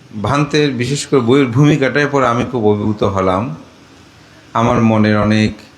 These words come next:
প্রশ্ন, জিজ্ঞাসা, সেখানে আমি সমাধান পেলাম। তখন মনে খুব আনন্দ প্রীতি অনুভব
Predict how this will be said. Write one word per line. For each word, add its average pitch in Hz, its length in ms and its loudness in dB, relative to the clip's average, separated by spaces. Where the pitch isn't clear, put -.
প্রশ্ন, 107 680 -2
জিজ্ঞাসা, 104 800 -4
সেখানে 107 440 -4
আমি 95 180 0
সমাধান 90 600 -2
পেলাম। 76 300 -4
তখন - 320 0
মনে 127 300 2
খুব 165 400 -2
আনন্দ 139 500 2
প্রীতি 120 300 -4
অনুভব 95 380 -2